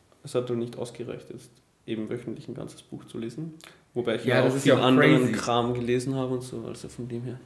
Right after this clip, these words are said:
Speaker 2: Und aus einem Buch kann man ja so viel mehr teilen, als eine Episode
Speaker 1: Komplett,
Speaker 2: zulässt.
Speaker 1: komplett.
Speaker 2: Deswegen, ja, ich find's einfach, ich bin auf jeden Fall jetzt auch motivierter, täglich zu lesen.
Speaker 1: Ja.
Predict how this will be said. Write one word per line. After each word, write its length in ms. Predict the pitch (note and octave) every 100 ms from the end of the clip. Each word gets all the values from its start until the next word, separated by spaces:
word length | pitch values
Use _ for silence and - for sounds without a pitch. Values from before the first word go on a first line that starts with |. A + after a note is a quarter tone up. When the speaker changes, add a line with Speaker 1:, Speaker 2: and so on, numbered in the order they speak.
| -
Speaker 2:
Und 300 | B2 A#2 - - -
aus 260 | C3 B2 C#3
einem 340 | D#3 E3 C#3
Buch 260 | D3 F3 -
kann 160 | D3+
man 140 | C#3+ C3
ja 140 | B2
so 160 | B2+ D#3
viel 200 | - B2
mehr 220 | B2 A#2+
teilen, 280 | C3+ C3 B2
als 180 | A2+
eine 180 | B2+ B2+
Episode 320 | A#2+ A#2 A2+
Speaker 1:
Komplett, 160 | B2+ A#2+
Speaker 2:
zulässt. 640 | A#2 - C3 D#3 D#3 -
Speaker 1:
komplett. 420 | - A#2 - B2 - - - - - -
Speaker 2:
Deswegen, 420 | A2 A#2+ A2+ A2
ja, 180 | G#2 G2
ich 120 | -
find's 160 | D3+
einfach, 320 | C#3 C#3+ C#3+ C#3+
ich 120 | -
bin 120 | D#3+
auf 120 | B2+
jeden 140 | C#3+ C3+
Fall 140 | C3+
jetzt 180 | A#2+ B2
auch 160 | C#3 D#3
motivierter, 500 | D3+ C#3+ D3 C#3+ C#3
täglich 320 | D3 C#3+ -
zu 100 | -
lesen. 460 | C3+ D3 C#3+ D#3+ E3+
Speaker 1:
Ja. 360 | B2+ D3+ C3+